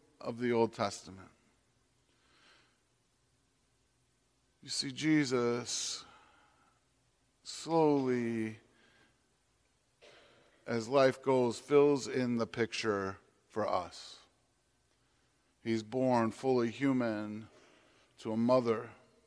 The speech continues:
in a dirty stable. But soon after, the Magi come and he's celebrated as a king in his full divinity.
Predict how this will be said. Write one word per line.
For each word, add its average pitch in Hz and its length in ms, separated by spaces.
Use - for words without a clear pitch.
in 117 140
a 120 80
dirty 117 380
stable. 117 580
But 117 120
soon 156 320
after, 131 680
the 120 140
Magi 123 420
come 127 520
and 117 140
he's 123 360
celebrated 120 1200
as 117 260
a 110 80
king 98 480
in 113 140
his 120 240
full 127 400
divinity. 107 640